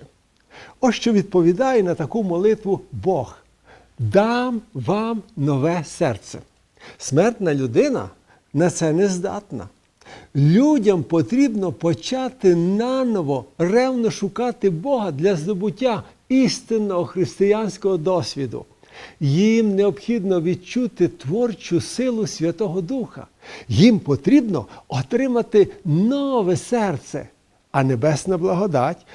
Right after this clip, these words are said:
збереже його м'яким та ніжним. Їхня душа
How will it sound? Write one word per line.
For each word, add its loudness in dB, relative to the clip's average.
збереже 0
його -2
м'яким 0
та -6
ніжним. -4
Їхня 0
душа -6